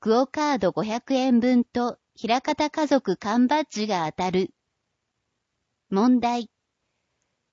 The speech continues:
宇宙飛行士の毛利衛さんは、千九百九十二年にスペースシャトル、〇〇〇〇〇号に日本人科学者として初めて搭乗。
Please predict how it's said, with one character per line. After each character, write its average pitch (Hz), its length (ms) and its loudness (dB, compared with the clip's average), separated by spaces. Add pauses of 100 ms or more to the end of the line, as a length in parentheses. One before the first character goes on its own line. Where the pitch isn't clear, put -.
(200)
宇 208 100 -2
宙 302 340 0
飛 302 160 -4
行 311 260 2
士 - 180 -6
の 190 160 4
毛 269 240 4
利 262 120 0
衛 190 400 0
さ 226 260 -2
ん 208 60 2
は、 220 240 -2 (320)
千 311 340 2
九 294 300 2
百 226 320 -4
九 285 280 4
十 214 280 0
二 220 180 4
年 220 260 2
に 180 220 0 (260)
ス - 140 -20
ペ 269 220 2
ー 294 40 0
ス 285 160 -2
シ 294 140 -2
ャ 285 40 -2
ト 220 180 0
ル、 170 200 -2 (460)
〇 226 340 2
〇 277 360 4
〇 269 360 4
〇 269 360 2
〇 269 380 2
号 208 300 0
に 170 300 2 (240)
日 190 140 0
本 269 240 4
人 277 260 2
科 247 160 -4
学 262 240 -2
者 302 160 -2
と 208 160 -2
し - 160 -10
て 214 300 -4
初 185 300 -2
め 294 120 6
て 226 160 -4
搭 185 300 0
乗。 185 400 0